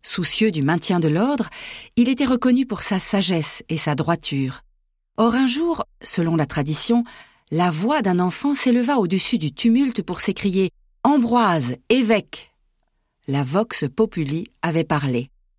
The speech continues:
Ambroise est donc devenu évêque par acclamation, contre son gré, alors qu'il n'était que catéchumène. Il fut donc vite baptisé, ordonné prêtre et consacré évêque le sept décembre trois cent soixante-quatorze.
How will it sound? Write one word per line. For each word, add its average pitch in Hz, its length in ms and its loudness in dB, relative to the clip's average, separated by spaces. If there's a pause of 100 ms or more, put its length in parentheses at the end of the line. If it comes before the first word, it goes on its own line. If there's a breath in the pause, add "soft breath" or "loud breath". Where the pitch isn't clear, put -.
(160)
Ambroise 185 440 2
est 175 60 2
donc 170 200 0
devenu 190 460 2
évêque 220 600 0
par 165 220 0 (140)
acclamation, 208 800 0 (300)
contre 254 340 2
son 208 200 2
gré, 143 300 0 (220)
alors 165 280 0
qu'il 165 160 0
n'était 165 240 2
que 175 100 -2
catéchumène. 143 800 -2 (540)
Il 160 120 0
fut 180 160 -4
donc 160 280 2
vite 185 340 0
baptisé, 156 640 -2 (320)
ordonné 233 420 4
prêtre - 460 -6 (200)
et 294 120 0
consacré 240 580 2
évêque 233 280 0
le 214 100 2
sept 208 280 0
décembre 180 520 0
trois 175 180 -2
cent 185 160 0
soixante-quatorze. 139 840 -4